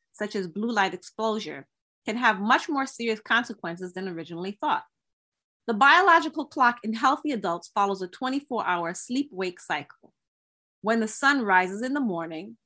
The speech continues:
our body produces cortisol, which makes us feel awake and alert. As daylight fades, our body releases melatonin, which produces feelings of sleepiness.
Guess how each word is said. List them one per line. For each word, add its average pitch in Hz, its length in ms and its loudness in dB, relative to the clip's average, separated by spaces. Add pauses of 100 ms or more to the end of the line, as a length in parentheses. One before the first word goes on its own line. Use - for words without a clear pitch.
our 180 100 -2
body 190 340 0
produces 190 600 -8
cortisol, 165 720 -6
which 185 220 -10
makes 185 260 -8
us 175 200 -10
feel 165 340 -6
awake 156 320 -8
and 160 100 -10
alert. 202 360 -4 (400)
As 170 180 -8
daylight 170 440 -6
fades, 294 420 -2
our 175 120 -2
body 175 340 -4
releases 175 480 -6
melatonin, 220 720 -4 (560)
which 190 240 -6
produces 196 580 -6
feelings 165 340 -6
of 214 100 -10
sleepiness. 285 720 -6